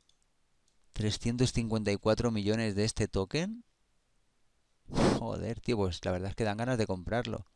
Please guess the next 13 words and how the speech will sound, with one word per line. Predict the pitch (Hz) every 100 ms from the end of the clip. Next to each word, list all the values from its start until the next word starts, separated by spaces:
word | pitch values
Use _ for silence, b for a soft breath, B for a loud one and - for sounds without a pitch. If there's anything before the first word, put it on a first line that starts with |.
| b b b b _ _ _ - - - - -
Vale, | 98 98 95
me | 92
da | 95
aquí | 101 - 110 101
que | 101 95
el | 95
precio | - 101 110
está | - 104
muy | 95 95
alto, | 113 120 113 113
bla, | 104 95
bla, | 95 92
bla. | 90 90